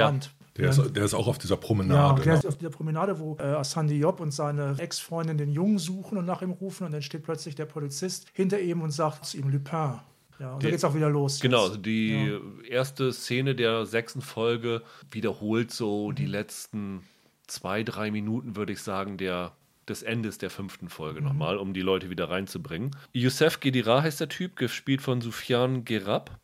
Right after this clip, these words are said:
Speaker 3: Und dieser Auftakt dieser neuen Staffel ist so ein bisschen, dass die beiden sich dann gemeinsam im Auto setzen und diesem anderen Typen hinterherjagen.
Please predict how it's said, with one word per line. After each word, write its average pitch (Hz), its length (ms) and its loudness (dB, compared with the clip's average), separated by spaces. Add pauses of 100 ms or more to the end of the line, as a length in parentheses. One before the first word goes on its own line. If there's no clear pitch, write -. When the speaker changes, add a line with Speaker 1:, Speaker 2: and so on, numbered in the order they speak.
Speaker 3:
Und 139 420 4 (140)
dieser 104 320 0
Auftakt 143 480 0
dieser 123 240 0
neuen 113 440 0
Staffel 151 640 -2
ist - 400 -8 (460)
so 120 120 -4
ein 113 80 0
bisschen, 143 320 0
dass 135 200 0
die 123 120 -2
beiden 143 480 0
sich 139 180 -4
dann 131 140 -4
gemeinsam 139 680 -2
im 110 160 -6 (120)
Auto 143 400 -2
setzen 139 420 -4
und 123 220 -6
diesem 113 440 -6
anderen 113 340 -4
Typen 107 260 -10
hinterherjagen. 85 840 -8